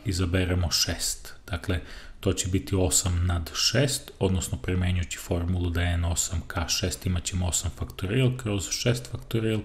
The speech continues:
puta osam minus šest faktorijal. Drugim rečima, to će dalje biti jednako. Možemo skratimo osam faktorijal i šest faktorijal sa šest faktorijal, dole će ostati jedan, gore će ostati osam puta sedam. Dakle, imat ćemo osam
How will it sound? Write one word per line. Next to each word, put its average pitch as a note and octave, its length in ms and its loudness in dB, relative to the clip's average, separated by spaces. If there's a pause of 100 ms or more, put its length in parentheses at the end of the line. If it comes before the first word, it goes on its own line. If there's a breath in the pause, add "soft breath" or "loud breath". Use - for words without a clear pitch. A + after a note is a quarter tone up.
puta F#2+ 420 -2 (540 loud breath)
osam F2+ 380 2
minus F2 300 0
šest - 380 -4
faktorijal. F2+ 600 0 (800 loud breath)
Drugim F#2+ 260 4
rečima, F#2+ 380 2
to F#2+ 180 0
će - 160 -4
dalje F#2 260 2
biti F#2 380 -2
jednako. F#2+ 340 0
Možemo A#2+ 300 4
skratimo G2+ 560 0 (400 loud breath)
osam G2 280 2
faktorijal F#2+ 760 0 (460 loud breath)
i F#2+ 280 2
šest - 420 2
faktorijal F#2 480 0
sa - 180 0
šest - 360 0
faktorijal, G2 480 0
dole F2+ 280 0
će - 160 -4
ostati - 440 -4
jedan, G2+ 420 0
gore F2 280 0
će - 180 -4
ostati - 400 -4
osam D#2+ 380 -2
puta E2 260 -4
sedam. D#2 400 -2
Dakle, D2+ 240 -4
imat E2+ 160 0
ćemo E2+ 240 -2
osam E2+ 300 -2